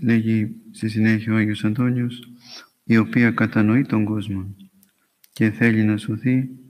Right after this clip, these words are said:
κάθε στιγμή έχει νόμο απαράβατο, και καθώς μόνη της συλλογίζεται ότι τώρα είναι ο αγώνας και η κρίση και δεν επιτρέπει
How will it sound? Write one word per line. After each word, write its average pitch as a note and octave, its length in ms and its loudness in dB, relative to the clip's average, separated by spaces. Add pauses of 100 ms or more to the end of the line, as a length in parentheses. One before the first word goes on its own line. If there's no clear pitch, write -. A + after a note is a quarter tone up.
(400)
κάθε A#2 380 0
στιγμή A2+ 580 0
έχει A2 280 -2
νόμο A2 600 0 (500)
απαράβατο, A2 880 -2 (840)
και - 180 -4
καθώς A2 640 -2
μόνη A2 300 2
της G#2 440 -8
συλλογίζεται G#2+ 960 -4 (840)
ότι A2 640 0
τώρα B2 320 2
είναι G#2 180 2
ο G#2 60 2
αγώνας G2+ 640 -4 (560)
και A2+ 180 0
η G#2 60 0
κρίση A2 640 -4 (540)
και A2+ 140 -2
δεν A#2+ 180 2
επιτρέπει G#2 800 -2